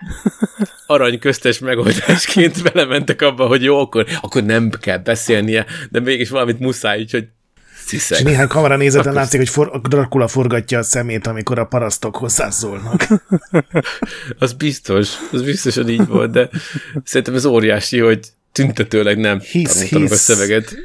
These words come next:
Speaker 1: Jó, akkor legyen az, hogy jó, sziszeg, jó, azt, de azt is inkább szerintem cöccögés lehetett, tudod, ilyen izé, ilyen passzív-agresszív.
Speaker 2: Ment az alkudozása az ilyen agentek között, hogy akkor pontosan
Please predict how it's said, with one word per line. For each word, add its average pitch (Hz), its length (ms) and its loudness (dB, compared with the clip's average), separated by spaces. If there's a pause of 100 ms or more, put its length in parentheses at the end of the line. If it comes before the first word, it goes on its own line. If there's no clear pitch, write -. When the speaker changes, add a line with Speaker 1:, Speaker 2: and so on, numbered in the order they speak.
(420)
Speaker 1:
Jó, 151 200 6
akkor 131 280 2
legyen 131 280 0
az, 120 180 -2
hogy 110 180 -2
jó, 113 180 2
sziszeg, 101 560 -2
jó, 113 300 -6
azt, - 500 -4
de 135 120 0
azt 123 160 -2
is - 260 -10
inkább 127 240 -2
szerintem 110 320 -2
cöccögés 87 600 -2
lehetett, 92 360 -2
tudod, 98 180 2
ilyen 92 160 2
izé, 95 300 0
ilyen 95 340 -8
passzív-agresszív. 101 760 -2
Speaker 2:
Ment 151 180 2
az 127 100 0
alkudozása 127 920 2 (420)
az 117 160 -6
ilyen 139 240 -4
agentek 123 580 -2
között, 113 320 -4
hogy 120 160 -4
akkor 123 340 -4
pontosan 127 500 2